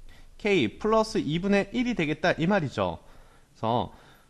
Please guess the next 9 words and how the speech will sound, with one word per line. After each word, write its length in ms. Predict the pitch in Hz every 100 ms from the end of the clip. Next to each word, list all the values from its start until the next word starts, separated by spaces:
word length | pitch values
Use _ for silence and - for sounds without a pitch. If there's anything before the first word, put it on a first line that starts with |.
| _ _ - -
G는 360 | - 160 214 202
이 160 | 170
차 180 | - 220
함수고 400 | 208 196 185 190
이 220 | 117 147
차 220 | - 208
함수의 440 | 202 196 185 190 190
평균 360 | 226 226 214
변화율은, 880 | 175 127 101 101 139 127 101 165 226